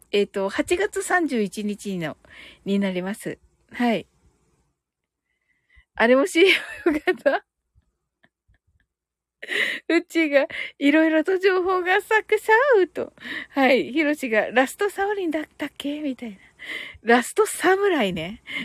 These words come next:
<laughs> れ似てる。似てる。ラストサオリンとラストサムライ似てる。それは伝わったわら。<laughs>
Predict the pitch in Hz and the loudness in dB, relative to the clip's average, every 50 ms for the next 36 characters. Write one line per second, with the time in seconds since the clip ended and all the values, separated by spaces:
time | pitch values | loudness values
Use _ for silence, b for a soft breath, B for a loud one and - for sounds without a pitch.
0 | B - 381 427 - - 494 - - - 415 480 - - - 440 466 - _ 330 | B -2 -2 2 4 4 2 2 2 2 2 2 2 0 -2 -4 -4 0 _ 2
1 | 359 - _ _ - 403 480 - _ _ _ _ _ _ _ _ _ _ _ _ | 2 2 _ _ 0 0 0 0 _ _ _ _ _ _ _ _ _ _ _ _
2 | _ _ _ _ _ _ _ _ _ _ _ _ _ _ _ _ _ _ _ _ | _ _ _ _ _ _ _ _ _ _ _ _ _ _ _ _ _ _ _ _
3 | _ _ _ _ _ _ _ _ _ _ _ _ _ _ _ _ _ _ _ _ | _ _ _ _ _ _ _ _ _ _ _ _ _ _ _ _ _ _ _ _
4 | _ _ _ _ _ _ _ _ _ _ _ _ _ _ _ _ _ _ _ _ | _ _ _ _ _ _ _ _ _ _ _ _ _ _ _ _ _ _ _ _
5 | _ _ _ _ _ - - 508 554 554 - 539 453 - 302 320 359 392 508 - | _ _ _ _ _ -12 -8 -6 -4 -2 -2 -2 -4 -2 0 2 4 4 6 6
6 | 320 370 381 - - - 359 370 349 370 359 415 453 - _ _ _ _ _ _ | 4 2 -2 0 2 4 4 4 4 2 0 -2 -2 -2 _ _ _ _ _ _
7 | _ _ _ _ B B 554 B B B B B B - 294 302 359 359 339 - | _ _ _ _ B B -2 B B B B B B -4 2 4 4 4 4 6
8 | 370 381 381 370 349 359 330 339 B B B B B - 262 330 349 359 370 349 | 4 4 4 4 2 -2 -4 -6 B B B B B 0 4 6 6 6 4 2
9 | - - - 392 381 339 - 392 392 392 381 370 370 330 349 339 311 311 - 320 | -4 -6 -6 -4 -4 -2 0 0 2 2 2 2 2 0 0 -2 -2 -4 -4 -4
10 | 311 277 285 320 320 349 330 - - - 370 370 349 - - 359 349 349 349 359 | -4 0 2 2 2 2 0 -4 -8 -6 -6 -6 -4 0 2 2 2 2 2 2
11 | 349 339 330 311 311 294 277 294 302 311 302 302 - 320 320 302 294 277 302 330 | 4 4 4 4 4 0 -4 -4 -2 -2 -2 -2 -4 -4 -4 -4 -6 -8 -8 -10
12 | B B B B - - 370 330 330 349 359 381 370 - - 349 311 311 330 349 | B B B B -4 0 2 4 4 4 4 2 0 2 4 6 6 8 6 6
13 | - 339 - 302 320 349 339 269 220 208 269 - | 4 2 2 4 6 6 6 8 6 4 4 2